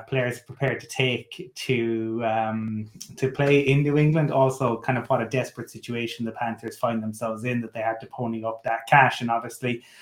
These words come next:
you know, we've, we've all seen the memes, um, this week that they're, uh, paying Cam, they're paying Cam's,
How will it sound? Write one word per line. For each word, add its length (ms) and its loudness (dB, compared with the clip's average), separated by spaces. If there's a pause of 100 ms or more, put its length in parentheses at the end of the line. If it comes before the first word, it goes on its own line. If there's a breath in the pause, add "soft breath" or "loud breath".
(180 loud breath)
you 100 0
know, 140 4
we've, 300 0
we've 200 4
all 160 6
seen 240 4
the 80 0
memes, 600 2
um, 380 4
this 260 -4
week 280 0
that 180 -8
they're, 360 -4 (380 loud breath)
uh, 320 4 (100)
paying 500 2
Cam, 500 8
they're 160 -2
paying 540 0 (120)
Cam's, 640 0